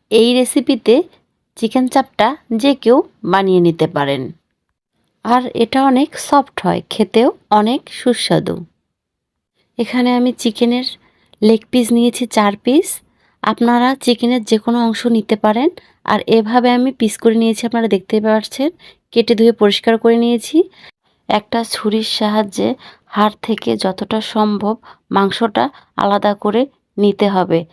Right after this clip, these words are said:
আপনারা দেখতে পাচ্ছেন আমি কিভাবে করে নিয়েছি। একই প্রসেসে আমি সবগুলো করে নিয়েছি, আপনারা দেখতেই পারছেন।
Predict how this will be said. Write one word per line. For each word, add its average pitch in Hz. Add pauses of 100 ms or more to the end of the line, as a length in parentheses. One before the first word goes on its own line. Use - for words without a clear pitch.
(280)
আপনারা 208
দেখতে 208
পাচ্ছেন 226 (400)
আমি 208 (500)
কিভাবে 220 (260)
করে 208
নিয়েছি। 180 (800)
একই 214
প্রসেসে 226
আমি 233 (420)
সবগুলো 214 (480)
করে 214 (100)
নিয়েছি, 180 (520)
আপনারা 214 (380)
দেখতেই 202
পারছেন। 170